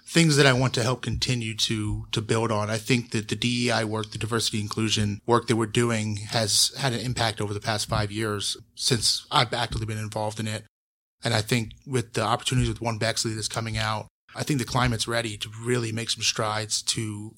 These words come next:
open up our community. And we talk about being an inclusive, welcoming community, but putting actionable items to that. So being able to see those developments, the housing issues,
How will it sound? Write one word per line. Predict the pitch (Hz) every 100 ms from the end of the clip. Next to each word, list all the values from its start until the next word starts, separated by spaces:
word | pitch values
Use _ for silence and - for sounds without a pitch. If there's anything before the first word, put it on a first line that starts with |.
| -
open | 131 123
up | 123
our | 120
community. | - 123 117 104 104 - - 123 - 127
And | 110
we |
talk | 107 135
about | 127 117
being | 110 120
an | 113
inclusive, | 107 - 131 113 117
welcoming | 110 113 123 110
community, | 117 117 117 117 120 - _
but | 127
putting | - 151 135
actionable | 131 - 120 110
items | 117 107 -
to |
that. | 110 110 110
So | - - 113 107
being | 107 120 120
able | 127 117 113
to | -
see | - 131 123 120
those | 113 120 113
developments, | 104 120 127 123 120 117 104 -
the | - 101
housing | - 127 - 117
issues, | 117 - 117 113 107